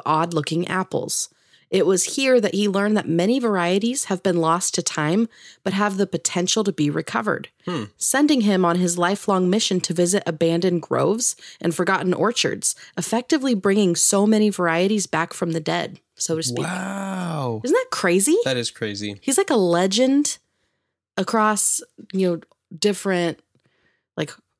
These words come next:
Speaker 1: botanical, horticultural,
Speaker 2: Mm-hmm.
Speaker 1: agricultural, um,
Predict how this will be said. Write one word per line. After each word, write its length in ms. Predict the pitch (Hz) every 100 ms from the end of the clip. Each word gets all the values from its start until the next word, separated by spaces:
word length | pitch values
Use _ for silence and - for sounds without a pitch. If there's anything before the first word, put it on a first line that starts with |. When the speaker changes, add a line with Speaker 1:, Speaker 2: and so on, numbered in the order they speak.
| _ _ _
Speaker 1:
botanical, 800 | 160 - 208 208 202 214 196 185
horticultural, 920 | 185 185 170 - 156 - 180 180 170 170
Speaker 2:
Mm-hmm. 100 | 120 127 - _
Speaker 1:
agricultural, 1080 | 170 180 180 185 175 - 180 170 165 165 170 _ _ _ _ _ _ _ _ _ _ -
um, 460 | 165 156 143 -